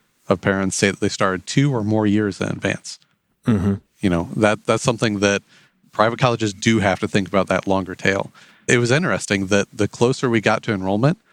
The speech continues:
Speaker 1: the less and less likely parents were to say that that's where their student enrolled. So it was about forty percent of those who started two or more years in advance said they enrolled at a private.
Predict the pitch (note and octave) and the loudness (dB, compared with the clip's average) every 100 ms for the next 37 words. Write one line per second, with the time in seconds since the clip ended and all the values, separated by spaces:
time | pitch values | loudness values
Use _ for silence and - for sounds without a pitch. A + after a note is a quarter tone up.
0 | _ _ _ _ _ - G2+ G2+ B2 - | _ _ _ _ _ 0 2 2 2 0
1 | B2 A2 A2 - G2+ G#2 B2 A#2+ B2+ - | 0 0 0 0 0 2 0 0 -2 -12
2 | _ A2 A2 G#2 - G2+ F#2+ - F#2+ F#2+ | _ 0 0 -2 -2 -2 -2 0 0 0
3 | G2 _ _ F#2+ F#2+ - F#2+ F#2+ - - | -4 _ _ 0 0 -6 -4 -4 -2 -2
4 | F#2 G2 G2+ D3 - - - _ _ _ | -2 -2 0 0 -2 -6 -20 _ _ _
5 | _ G#2+ G2+ G#2 G#2+ - C#3 C#3+ A#2+ - | _ 0 2 0 -2 -2 -2 0 -4 -2
6 | A2+ G#2+ - _ _ _ _ A2+ G#2+ G#2 | 0 0 -4 _ _ _ _ 0 0 0
7 | G2 - G#2 F#2 A#2+ G#2+ G#2 G#2+ G#2 G2 | -2 -2 -2 -2 -2 0 2 2 0 -2
8 | F2+ F#2 E2+ F2 F#2 - - _ - F#2+ | -2 -2 0 -2 -4 -10 -20 _ -2 0
9 | G2 F#2 F2+ F2+ F#2+ - E2+ - | 0 0 -2 -2 0 -2 -2 -4